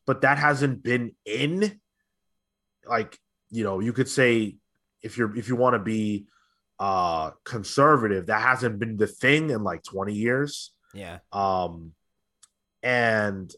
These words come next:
Speaker 1: certainly it's gotten less and less of the thing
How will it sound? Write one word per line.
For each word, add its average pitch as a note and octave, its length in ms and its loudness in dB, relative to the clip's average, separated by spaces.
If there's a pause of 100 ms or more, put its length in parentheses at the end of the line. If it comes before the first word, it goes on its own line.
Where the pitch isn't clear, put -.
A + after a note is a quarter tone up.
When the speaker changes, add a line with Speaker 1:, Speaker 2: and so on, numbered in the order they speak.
(260)
Speaker 1:
certainly C#3 640 4
it's - 320 -8
gotten A2+ 380 0
less B2+ 260 2
and A#2 160 0
less B2+ 300 4
of G#2 120 0
the G2 100 -8
thing F#2 480 0